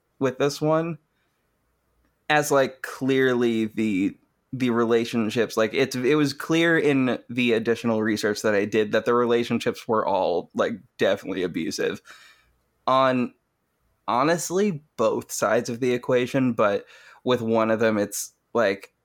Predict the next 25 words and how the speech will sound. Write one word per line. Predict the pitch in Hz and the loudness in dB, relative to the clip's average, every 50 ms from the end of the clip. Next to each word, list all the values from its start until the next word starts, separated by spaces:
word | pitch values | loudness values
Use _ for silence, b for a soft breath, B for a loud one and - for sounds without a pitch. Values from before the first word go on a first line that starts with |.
| _ _ _ | _ _ _
there's | 127 123 117 113 | 0 0 0 2
a | 117 | 0
medical | 113 110 107 107 101 104 107 - 107 107 98 95 | 0 2 2 2 2 2 0 0 0 0 0 0
reason | 107 104 95 101 98 98 98 95 | 0 0 0 0 0 0 0 0
and | 90 92 98 | 0 0 -2
you | 95 95 | -2 -2
can | 110 101 90 | -2 -4 -4
kind | 95 - 110 104 95 | -2 -2 -4 -2 -2
of | 104 104 | -4 -4
understand | 104 98 98 95 87 101 - - - 101 98 95 95 98 | -4 -2 -2 -2 -4 -4 -4 -4 -2 0 0 0 -2 -2
with | 104 104 - | -4 -2 -2
it | 104 98 | -2 -2
a | 98 | 0
little | 92 98 92 95 | -2 -2 -2 -2
bit, | 101 101 98 - - | -2 -2 -2 -2 -2
but, | - - - | -4 -2 0
like, | 110 107 101 - b b b b b b b b _ _ _ _ _ _ _ _ _ _ - - - | -2 -2 -2 -6 b b b b b b b b _ _ _ _ _ _ _ _ _ _ -8 -4 -2
on | 131 135 123 | 0 0 2
the | 120 113 - | 0 0 0
other | - 113 - 110 110 | 0 0 0 0 0
half | 113 120 113 110 110 110 | 0 0 0 0 -2 -4
of | 110 101 | -4 -4
it, | 113 107 80 | -4 -2 -2
you | 101 113 110 | -2 -2 0
also, | 107 104 104 104 - - 104 101 98 98 - | 0 0 0 -2 -2 -2 0 0 -2 -2 -6